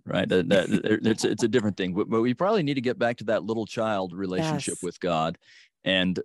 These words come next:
Speaker 1: uh, and I, I, it's one of the things I hope comes out of studying the Old Testament. This is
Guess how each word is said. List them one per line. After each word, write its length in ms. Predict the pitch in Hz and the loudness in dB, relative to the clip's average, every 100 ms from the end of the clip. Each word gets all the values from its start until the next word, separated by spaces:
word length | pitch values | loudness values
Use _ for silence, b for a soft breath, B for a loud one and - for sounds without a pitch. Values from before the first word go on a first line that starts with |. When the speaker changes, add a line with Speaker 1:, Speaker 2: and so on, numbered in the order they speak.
| 87 | 0
Speaker 1:
uh, 320 | 85 80 82 | 0 0 -2
and 220 | - 90 - | -4 -6 -2
I, 100 | 101 | -2
I, 120 | - 104 | 0 -2
it's 140 | 85 | -2
one 140 | 123 185 | -2 0
of 60 | |
the 200 | 120 113 | -2 -4
things 280 | - 117 110 | -4 -4 -2
I 100 | 104 | -2
hope 280 | 90 123 - | -2 -2 -4
comes 300 | - 127 113 | -4 -2 -2
out 120 | 104 | -2
of 80 | 104 | -4
studying 300 | - 107 107 | -4 -4 -4
the 100 | 98 | -4
Old 140 | 101 90 | -4 -4
Testament. 420 | 110 - 80 - | -4 -4 -8 -8
This 260 | 101 120 - | -4 -2 -2
is 440 | - 110 117 107 | 0 0 0 -4